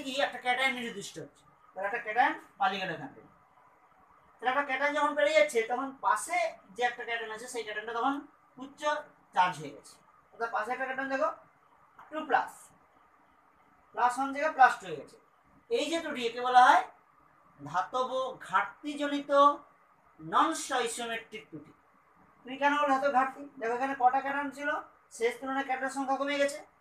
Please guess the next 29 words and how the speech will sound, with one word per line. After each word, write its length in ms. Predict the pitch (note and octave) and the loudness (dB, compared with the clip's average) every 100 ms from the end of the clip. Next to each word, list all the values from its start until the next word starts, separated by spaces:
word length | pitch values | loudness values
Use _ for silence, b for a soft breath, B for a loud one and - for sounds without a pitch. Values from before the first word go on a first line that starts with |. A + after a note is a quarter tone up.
| _ _ _ | _ _ _
কিন্তু 180 | - D4+ D4+ | -10 -10 2
চার্জের 440 | - - C4 E4+ E4+ | 6 6 4 2 2
অনুপাত 260 | D#4 D4 C#4+ B3+ | 2 2 2 2
কমেনি, 280 | A3+ D#3+ - - _ - | 0 -2 -8 -20 _ -14
কিন্তু 140 | C4 C#4+ | -12 -4
ক্যাটায়নের 320 | B3 C#4+ D4+ | -2 -2 -2
সংখ্যা 240 | D#4 D#4 D#4 D#4+ | 0 2 0 0
change 160 | D#4 D4+ | -2 0
হয়ে 120 | D4+ | 0
গেছে 160 | D4 - - - | -2 -10 -18 -10
বা 80 | A#3 C#4+ | -8 -4
কমে 180 | D4+ E4 | -2 0
গেছে, 160 | D4+ D#4 - _ _ - - | 0 -2 -14 _ _ -20 -14
এই 100 | G3 | -10
জন্য 140 | A3+ A#3 | -6 -6
এই 40 | G#3+ | -8
ত্রুটিকে 260 | A3 - A3+ | -10 -6 -2
বলা 120 | A3+ B3+ | 4 6
হয় 120 | D4+ - - - D#3 | 4 -4 -18 -12 -4
ধাতব 300 | E3+ G#3 A3 D4 - - - C#3 | -4 -2 0 0 -2 -12 -14 6
ঘাটতি। 340 | F#3 F3+ - - _ - | 6 6 0 -20 _ -8
এটা 120 | G#3+ A3+ | -4 0
কখন 240 | A#3 D4+ D#4 | 4 6 8
হয়? 140 | F4 - - _ _ | 8 6 -4 _ _
না, 60 | F#3 C#3+ | -12 -10
যে 80 | F#3+ B3 | -8 -6
সমস্ত 260 | D4+ F4 E4+ D#4 | -4 -4 -2 2
কেলসের 320 | D4 C#4+ D4+ | 2 2 0
ক্ষেত্রে 260 | D4+ D4 | -2 2